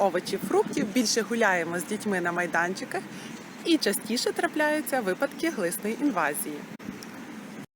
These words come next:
І так, сьогодні говоримо про найпоширеніший паразитоз, це аскаридоз. Я сімейний лікар, лікар народної і традиційної медицини Наталія Похмурська. І ми поговоримо про лікування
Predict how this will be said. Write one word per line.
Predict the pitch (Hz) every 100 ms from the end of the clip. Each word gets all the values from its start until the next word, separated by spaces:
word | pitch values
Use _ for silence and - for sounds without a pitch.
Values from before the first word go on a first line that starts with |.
| _ _ - - - - - - - -
І | 247
так, | 233 214 -
сьогодні | 208 208 190 185
говоримо | 196 220 370 339 294
про | 214
найпоширеніший | 214 214 196 202 - 202 185 185 175 - 180 - - - - -
паразитоз, | 196 196 185 196 - 302 392 - 311 - -
це | 269 320 -
аскаридоз. | 226 - 220 214 160 151 - - - - - -
Я | 226 226
сімейний | 208 185 175 185
лікар, | 277 415 294
лікар | 240 220 185 185
народної | 202 196 - 175
і |
традиційної | 185 - 175 175 185 170 165
медицини | 165 208 330 359
Наталія | 247 196 202 202
Похмурська. | - - 151 - - -
І |
ми | 285
поговоримо | - 285 226 240 240 214
про | -
лікування | 196 190 202 202 180 160